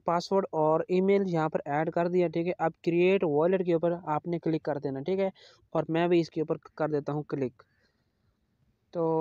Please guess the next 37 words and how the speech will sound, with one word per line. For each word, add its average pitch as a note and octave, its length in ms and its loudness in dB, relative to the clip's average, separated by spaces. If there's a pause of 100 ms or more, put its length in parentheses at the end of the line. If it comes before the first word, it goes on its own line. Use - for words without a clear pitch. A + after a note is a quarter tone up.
थोड़ा D#3+ 260 0
सा F3+ 140 -2
वेट D#3+ 200 2
करते E3 280 -4
हैं, D#3+ 80 -2
creating E3 440 0 (420)
new D#3 200 -4 (720)
key D#3+ 200 -4
store, D3+ 400 0 (100)
ठीक E3 160 -6
है। E3+ 80 0
तो E3+ 120 -6
यहाँ D#3 240 0
पर F3+ 120 2
देखिए, F#3 220 0
ऊपर F#3 180 0
सेव F3+ 280 0
का E3+ 120 0
ऑप्शन D#3+ 320 0
है, F3+ 100 0 (420)
इसको G3 220 -2
सेव F3+ 280 0
कर D3 180 -2
लेना, C3 200 -4
ठीक F3+ 220 -4
है। G3+ 100 0 (480)
तो F#3+ 160 4
यहाँ F#3 180 2
पर G#3 100 2
देखिए, F#3+ 260 0
हमें F#3 360 2 (320)
वेरिफिकेशन F3+ 680 0
के F3 120 0
लिए E3+ 100 0
ना F3+ 160 -2
एक E3 200 2
हमारे, D#3 240 -2